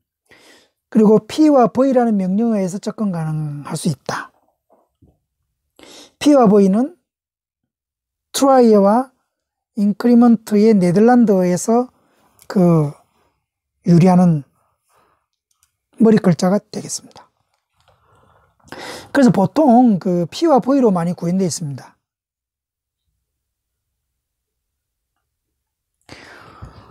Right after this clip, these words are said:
세마포 변수 S는 일일 때 임계구역에 진입이 가능합니다.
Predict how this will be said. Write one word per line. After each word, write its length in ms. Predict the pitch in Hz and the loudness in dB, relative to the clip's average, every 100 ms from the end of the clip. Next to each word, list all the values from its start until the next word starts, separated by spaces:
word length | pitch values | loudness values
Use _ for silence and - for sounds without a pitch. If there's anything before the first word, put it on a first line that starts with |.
| - | -18
세마포 600 | - 277 285 262 277 233 | -8 -2 0 0 2 2
변수 400 | 214 202 170 202 | 2 0 0 -2
S는 500 | 220 - 220 196 180 | -2 -4 -4 -2 -2
일일 200 | 202 214 | -2 -4
때 480 | - 170 170 190 202 _ _ _ _ _ - | -6 -6 -4 -6 -10 _ _ _ _ _ -2
임계구역에 880 | 190 196 220 214 208 185 202 214 220 _ - - | 2 4 4 4 2 2 0 -2 -6 _ -20 -18
진입이 300 | - 175 175 | -6 -4 -4
가능합니다. 680 | 170 147 135 131 110 - | -4 -6 -6 -8 -10 -18